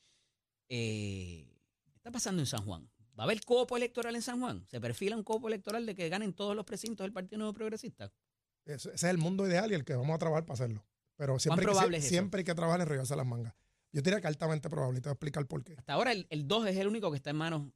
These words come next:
Speaker 1: ¿verdad?
Speaker 2: Eh, mientras hablamos, lo, eh, de los cinco precintos
Speaker 1: De
Speaker 2: que
Speaker 1: este
Speaker 2: tiene San Juan,
Speaker 1: cuatrenio.
Speaker 2: el precinto dos, único precinto que no está en manos del P N P,
Speaker 1: Ujú.
Speaker 2: lo tiene el compañero Luis Raúl Torres, pero él se retira del precinto dos y del Partido Popular,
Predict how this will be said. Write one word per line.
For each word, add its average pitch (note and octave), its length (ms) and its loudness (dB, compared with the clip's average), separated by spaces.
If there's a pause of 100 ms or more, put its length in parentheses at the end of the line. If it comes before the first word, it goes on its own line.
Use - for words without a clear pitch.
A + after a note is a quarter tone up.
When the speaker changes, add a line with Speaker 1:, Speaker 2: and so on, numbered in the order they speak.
Speaker 1:
¿verdad? D3+ 280 -4
Speaker 2:
Eh, D3+ 140 -2
mientras C3+ 320 2
hablamos, G#3 420 4
lo, D3 220 0
eh, C#3 80 -2
de B2+ 80 0
los A#2+ 140 -4
cinco D#3 240 -4
precintos D3 320 2
Speaker 1:
De C#3 60 4
Speaker 2:
que - 20 4
Speaker 1:
este D#3 140 4
Speaker 2:
tiene E3 120 6
San E3+ 80 6
Juan, F#3 120 6
Speaker 1:
cuatrenio. G2+ 220 -2
Speaker 2:
el A#2+ 60 -4
precinto C#3 440 -2
dos, D#3 100 6
único D#3 180 2
precinto C#3+ 400 0
que C#3 80 -4
no C3 60 0
está C#3 160 -2
en C#3 40 2
manos C#3 200 4
del C3+ 80 0
P D3 80 -2
N E3+ 100 2
P, E3+ 140 -2
Speaker 1:
Ujú. C#3+ 220 0
Speaker 2:
lo B2+ 120 0
tiene B2+ 200 0
el C3 100 0
compañero C3 440 2
Luis C3 140 4
Raúl C3+ 220 0
Torres, G3+ 260 -2
pero B2+ 140 -2
él A#2 60 0
se D3 120 0
retira C#3+ 400 0
del C#3 140 0
precinto C3 420 -4
dos D#3+ 240 0
y G3 100 4
del D#3 120 4
Partido C#3+ 320 -2
Popular, E3+ 340 -2